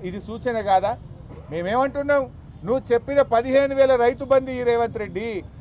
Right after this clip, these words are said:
నువ్వు రెండు సార్లు కాదు మూడు సార్లు రైతు బంధు ఇవ్వమని ఆ రోజు కేసీఆర్ని అడిగినావు, గా మూడు సార్లు రైతు బంధు ఈ రేవంత్ రెడ్డి అన్నాం.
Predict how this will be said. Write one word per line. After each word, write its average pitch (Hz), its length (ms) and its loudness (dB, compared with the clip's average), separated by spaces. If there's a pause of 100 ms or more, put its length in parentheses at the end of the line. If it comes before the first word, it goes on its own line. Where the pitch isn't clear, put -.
(180)
నువ్వు 254 200 0
రెండు 240 280 2
సార్లు 269 360 2
కాదు 269 260 4
మూడు 254 300 -2
సార్లు 277 400 4
రైతు 262 180 2
బంధు 262 280 2
ఇవ్వమని 254 220 -2
ఆ 233 80 6
రోజు 247 220 2
కేసీఆర్ని 233 600 0
అడిగినావు, 254 400 6 (380)
గా 226 100 8
మూడు 254 300 2
సార్లు 277 320 2
రైతు 254 280 4
బంధు 254 280 0
ఈ 254 100 -4
రేవంత్ 233 380 0
రెడ్డి 220 300 -4
అన్నాం. 196 260 0